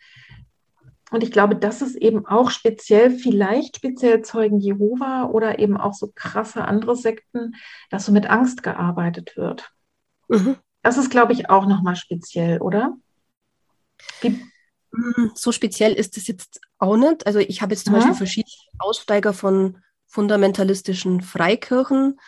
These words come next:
Speaker 1: Mhm.
Speaker 2: äh, getroffen, wo das ähnlich war, wo es dann zum Beispiel aber die Angst vor der Hölle war,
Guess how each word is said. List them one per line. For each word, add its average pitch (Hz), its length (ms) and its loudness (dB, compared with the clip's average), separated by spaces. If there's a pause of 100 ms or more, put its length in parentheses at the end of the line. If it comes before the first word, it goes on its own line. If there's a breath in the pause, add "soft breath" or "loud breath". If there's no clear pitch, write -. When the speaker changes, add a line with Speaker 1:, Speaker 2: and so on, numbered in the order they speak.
(180 soft breath)
Speaker 1:
Mhm. 220 240 0
Speaker 2:
äh, 220 180 0
getroffen, 233 520 -14
wo 202 100 0
das 185 240 -4
ähnlich 240 340 2
war, 254 280 4
wo 196 80 -4
es 196 100 -8
dann 202 200 0
zum 190 140 -6
Beispiel 196 280 -2
aber 190 120 0
die 190 140 0
Angst 190 260 -2
vor 196 80 -2
der 180 200 0
Hölle 233 280 2
war, 285 300 2